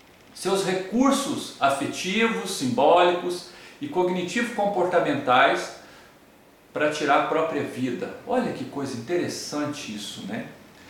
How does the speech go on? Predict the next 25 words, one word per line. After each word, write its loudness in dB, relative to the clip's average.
Só 4
que 2
ao 4
invés 2
de 0
eu -4
fazer 2
uma 0
live, 6
uma -4
transmissão -2
falando 4
do -4
extermínio, -2
né, 2
do -6
suicídio, -4
eu 0
vou 0
fazer 4
uma 4
live 4
falando 2
da 6
vida. 0